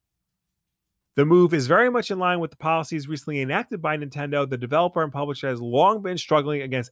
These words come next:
any form of software emulation, much to the dismay of pirates and game preservationists alike. This comes in the wake of news that developers have been pulling Denuvo from their games in response to negative comments from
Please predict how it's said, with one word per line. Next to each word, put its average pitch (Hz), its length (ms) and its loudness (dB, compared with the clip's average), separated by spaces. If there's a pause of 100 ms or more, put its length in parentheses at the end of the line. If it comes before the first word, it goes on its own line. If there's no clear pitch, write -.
(100)
any 185 220 0
form 151 240 -2
of 131 80 -6
software 139 380 -2
emulation, 123 560 -6 (340)
much 156 260 0
to 175 80 -6
the 170 120 -10
dismay 147 340 -4
of 123 180 -8
pirates 156 460 0
and 131 220 -8
game 165 260 -2
preservationists 123 920 -6
alike. 127 600 -2 (400)
This 117 140 -4
comes 196 300 0
in 202 80 -4
the 180 80 0
wake 180 200 2
of 165 140 -2
news 175 400 2
that 151 220 0
developers 156 540 0
have 143 200 -4
been 143 220 -2 (160)
pulling 247 500 2
Denuvo 151 600 2
from 143 160 -6
their 139 140 0
games 135 380 -8
in 139 160 -12
response 135 520 -6
to 127 120 -10
negative 175 380 0
comments 143 380 -6
from 123 140 -16